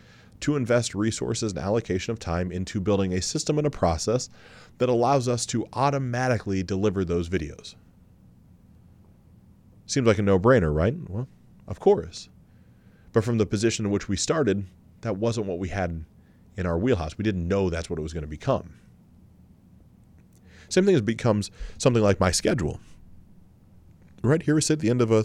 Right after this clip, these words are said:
a thirty-five coaching hour week or so, a little bit less this week. And I'm like, "I don't ever wanna do this again. I need to protect my time more." I know the sweet spot for me is about fifteen hours of coaching clients so I can create twenty-five hours a week.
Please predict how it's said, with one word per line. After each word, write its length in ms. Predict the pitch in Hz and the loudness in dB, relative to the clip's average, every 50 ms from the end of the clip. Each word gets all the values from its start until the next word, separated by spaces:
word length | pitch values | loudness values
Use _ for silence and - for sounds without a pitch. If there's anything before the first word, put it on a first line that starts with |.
| - - | 2 -2
a 80 | 110 107 | -2 -2
thirty-five 840 | - - 120 110 113 107 - - 113 110 107 104 107 104 101 - - - | 0 0 2 2 2 0 0 0 0 2 4 4 2 0 -2 -8 -14 -6
coaching 320 | - 110 107 - 117 110 | -4 -4 -2 -2 0 2
hour 200 | 110 110 107 104 | 4 4 6 6
week 320 | 98 104 131 165 - - | 6 4 2 2 2 0
or 120 | 110 117 107 | 0 0 2
so, 260 | - 143 170 233 - - - | 0 -2 -2 -2 -4 -6 -4
a 40 | |
little 180 | - 135 139 131 | 2 4 4 4
bit 100 | 117 104 | 4 4
less 180 | 107 107 110 - | 4 4 4 2
this 140 | 120 - | -2 -2
week. 260 | 113 131 208 - - - - - - - - - - - - - _ - - - _ - - - - - - _ _ _ _ - - - - _ _ - - _ _ - _ - - - - - | -2 -2 -4 -4 -8 -14 -20 -20 -20 -20 -20 -20 -20 -20 -20 -20 _ -20 -20 -20 _ -20 -20 -20 -20 -20 -20 _ _ _ _ -20 -20 -20 -20 _ _ -20 -20 _ _ -20 _ -20 -20 -20 -20 -14
And 80 | - - | -8 -6
I'm 80 | 139 | -4
like, 100 | 131 110 | 0 2
"I 60 | 135 | 2
don't 160 | 160 190 202 190 | 2 2 2 2
ever 100 | 156 151 | 4 4
wanna 160 | 151 135 113 | 6 6 6
do 160 | 110 151 202 | 4 2 2
this 200 | 262 175 - - | 2 0 0 0
again. 300 | 78 71 80 65 - 85 - - - - - - _ - - _ - - _ - - - - - - - - - _ - - - - - - - - - - | -2 -6 -8 -12 -12 -16 -20 -20 -20 -20 -20 -20 _ -20 -20 _ -20 -20 _ -20 -20 -20 -20 -20 -20 -20 -20 -20 _ -20 -14 -14 -12 -12 -12 -14 -10 -2 2
I 40 | 110 | 2
need 80 | 127 | 2
to 60 | 123 | 2
protect 260 | - - - 117 - - | 2 2 2 2 2 2
my 100 | 104 95 | 0 0
time 260 | - 135 151 165 110 | 2 0 0 0 -2
more." 280 | 73 - - - - - - - - - - - - - - - - - - - - - - - - - - - - - - - - - - - | -4 -6 -8 -12 -16 -16 -18 -18 -18 -18 -20 -20 -20 -20 -20 -20 -18 -18 -18 -18 -18 -20 -20 -20 -20 -20 -20 -20 -20 -20 -20 -18 -18 -16 -12 -4
I 80 | - 101 | 0 2
know 100 | 110 113 | 2 2
the 80 | 101 | 2
sweet 240 | - - - 113 - | 0 0 -2 -2 2
spot 200 | - 107 98 98 | 4 4 4 4
for 80 | - 98 | 2 -2
me 80 | 107 | -2
is 80 | 120 107 | 0 2
about 220 | 90 101 92 - | 2 2 2 0
fifteen 340 | - - 120 - - - 123 | -2 -6 -6 -4 -2 -2 2
hours 260 | 117 110 110 107 104 | 4 4 4 4 2
of 80 | 110 - | 0 0
coaching 300 | - 104 95 - 104 98 | 0 0 0 0 -2 -6
clients 360 | - - 95 107 127 135 - | -2 0 0 0 0 0 0
so 80 | - 104 | 0 -2
I 60 | 101 | -2
can 140 | - 110 107 | -2 -6 -10
create 460 | - - 117 107 104 110 127 - - | -6 -2 2 4 4 4 4 2 -2
twenty-five 440 | - - 95 90 80 - 80 78 73 | -6 -4 -2 -2 0 -2 -2 -2 -2
hours 260 | 76 78 80 82 - | -4 -6 -6 -8 -10
a 40 | 82 | -12
week. 280 | 80 - - - - | -14 -16 -18 -20 -20